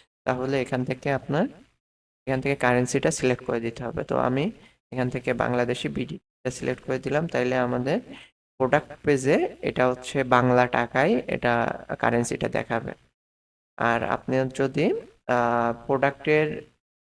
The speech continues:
ডান সাইডে অথবা বাম সাইডে, আপনি যদি কোন সাইডে দেখাইতে চান, যদি আপনি লেফট সাইডে দেখাইতে চান, তাহলে এখান থেকে এটা সিলেক্ট করবেন। আর যদি রাইট সাইডে দেখাইতে চান, যে টাকা সিম্বলটা, তাহলে হচ্ছে আপনি রাইট সাইডে এখানে এটা এভাবে দিতে পারেন।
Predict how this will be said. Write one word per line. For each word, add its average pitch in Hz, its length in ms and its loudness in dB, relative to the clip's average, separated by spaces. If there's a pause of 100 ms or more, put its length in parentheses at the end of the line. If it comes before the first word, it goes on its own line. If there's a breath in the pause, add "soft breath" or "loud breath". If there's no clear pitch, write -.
(220)
ডান 127 300 4
সাইডে 143 340 2
অথবা 147 280 6
বাম 120 300 4
সাইডে, 120 480 -2 (580 soft breath)
আপনি - 280 -12
যদি 123 380 2 (280)
কোন 135 160 4
সাইডে 143 320 0
দেখাইতে 139 400 -2
চান, 180 360 2
যদি 131 220 0
আপনি 131 180 0
লেফট 127 280 0
সাইডে 143 380 -2
দেখাইতে 139 380 -2
চান, 160 200 -2
তাহলে 139 220 -2
এখান 131 180 -2
থেকে 127 180 -4
এটা 123 200 -4
সিলেক্ট - 340 -4
করবেন। 147 180 -8 (580)
আর - 120 -14
যদি - 180 -4
রাইট 120 300 -2
সাইডে 139 320 -2
দেখাইতে 139 440 -2 (160)
চান, 165 360 0 (400 loud breath)
যে 127 60 0
টাকা 127 320 -2
সিম্বলটা, 139 760 -2 (460 soft breath)
তাহলে 127 260 2
হচ্ছে 131 320 -2
আপনি 165 380 0
রাইট 120 300 0
সাইডে 135 440 0
এখানে 127 380 0
এটা 131 200 -2
এভাবে 123 360 -2
দিতে 123 220 -4
পারেন। 156 240 0